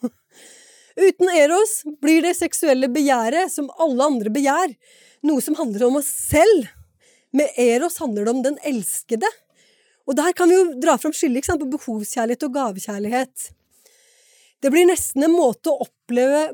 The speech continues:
på og uttrykke seg på. Det er noe utenfor oss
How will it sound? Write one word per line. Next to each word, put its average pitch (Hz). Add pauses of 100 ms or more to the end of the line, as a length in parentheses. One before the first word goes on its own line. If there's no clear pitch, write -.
(140)
på 311
og 302
uttrykke 254
seg 302
på. 359 (840)
Det 269
er 302
noe 339
utenfor 277
oss -